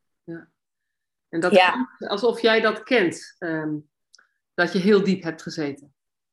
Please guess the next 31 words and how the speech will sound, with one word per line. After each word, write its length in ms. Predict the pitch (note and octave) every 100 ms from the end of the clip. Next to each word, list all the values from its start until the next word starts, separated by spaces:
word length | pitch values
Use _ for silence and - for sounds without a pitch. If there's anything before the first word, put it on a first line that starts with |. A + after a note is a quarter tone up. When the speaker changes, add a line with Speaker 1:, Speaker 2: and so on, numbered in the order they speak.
| _ - _
Speaker 2:
Nou, 260 | - - -
als 160 | A#3 A#3
ik 80 | -
terugkijk, 480 | D4 C4+ G3+ E3+
denk 180 | D#3+ D#3
ik 140 | - -
zeker 460 | G3+ A3 E4+ F4+
dat 120 | B3
ik 100 | G#3+
diep 180 | G#3 F#3+
heb 180 | F#3+ D#3
gezeten. 560 | - C#3+ C3 D#3 E3 G3+
En 80 |
af 180 | - F#3+
en 60 | F3
toe, 320 | E3+ D#3 -
eh, 220 | D#3+ D#3
komt 160 | - E3
dat 180 | D#3 -
gevoel 260 | - C3+
soms 300 | C3+ D#3+ D3
nog 160 | - E3
wel 100 | C3+
eens 180 | C3+ C3+
boven, 600 | C3 C3 C3+ B2 B2+ -
eh, 220 | C#3 C3+
drijven. 460 | C#3 C#3+ D3 D3+ D#3
Omdat 360 | F3 D#3+ D#3+
je 80 | E3
dan, 280 | D#3 D3 C#3+
ehm, 460 | C#3+ C#3 C#3 C#3